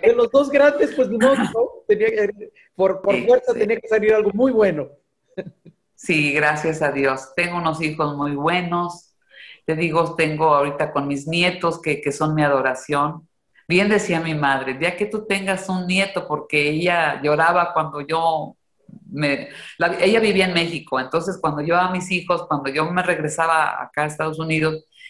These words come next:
Speaker 2: ella lloraba mucho porque, pues, me traía yo a los niños. O sea, un día cuando, o sea, "¿Para qué lloras?", le decía yo, "No, mami,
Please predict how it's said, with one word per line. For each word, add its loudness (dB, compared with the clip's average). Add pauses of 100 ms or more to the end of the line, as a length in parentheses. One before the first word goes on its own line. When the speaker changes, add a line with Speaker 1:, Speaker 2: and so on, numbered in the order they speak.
Speaker 2:
ella 2
lloraba 2
mucho -6
porque, -2
pues, -10 (280)
me -2
traía 0
yo 2
a 0
los -6
niños. -4 (800)
O -20
sea, -2
un -4
día 0
cuando, -2
o -10
sea, -6
"¿Para -4
qué 2
lloras?", 4
le -2
decía -4
yo, -6
"No, 0
mami, -2